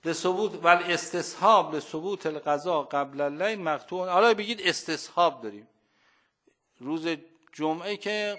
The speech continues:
غسل مستحب بود، شب روز شنبه هم مستحبه، این وسط رو شک می‌کنیم که آیا مستحب هست یا نه،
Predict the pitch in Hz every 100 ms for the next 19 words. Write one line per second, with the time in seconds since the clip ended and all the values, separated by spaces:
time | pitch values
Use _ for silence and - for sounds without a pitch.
0 | - 160 139 160 151 - 151 180 147 123
1 | 117 _ _ _ _ _ _ - - -
2 | 190 214 190 160 147 180 196 196 - 160
3 | 151 156 156 190 208 208 156 _ 147 143
4 | - 151 165 139 127 123 _ _ - 190
5 | 170 147 180 185 202 190 185 196 170 160
6 | - 143 135 131 135 131 131 _ _ _
7 | 170 175 156 143 - 143 170 147 160 160
8 | 143 143